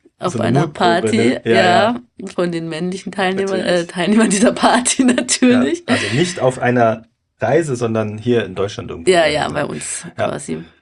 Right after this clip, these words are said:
Speaker 1: zu Hause. In der heimischen Küche. Äh, also ich hab mich auch tatsächlich getraut, lange nicht getraut, die zu benutzen, weil das anscheinend immer so richtig übelst wehtat und man, oder ich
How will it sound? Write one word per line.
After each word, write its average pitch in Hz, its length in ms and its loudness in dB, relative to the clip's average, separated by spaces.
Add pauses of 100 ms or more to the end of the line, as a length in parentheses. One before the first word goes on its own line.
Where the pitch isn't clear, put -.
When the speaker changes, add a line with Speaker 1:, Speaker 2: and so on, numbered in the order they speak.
(140)
Speaker 1:
zu 165 180 -12
Hause. 160 500 -8 (680)
In 170 100 0
der 160 140 0
heimischen 170 400 -2
Küche. 180 500 -6 (800)
Äh, 170 260 0
also 170 200 -2
ich 220 100 -2
hab 311 80 2
mich 226 140 2
auch 240 80 0
tatsächlich 240 420 -2
getraut, 190 480 -2
lange 233 220 0
nicht 214 180 -6
getraut, - 360 -4
die 185 100 -6
zu - 120 -10
benutzen, 202 640 -2
weil 180 140 -2
das 180 140 -6
anscheinend 185 380 -4
immer 196 180 -6
so 190 100 -12
richtig 233 520 -8
übelst 247 520 -2
wehtat 226 580 0
und 190 180 -6
man, 190 300 -4 (420)
oder 170 240 -6 (380)
ich - 460 -4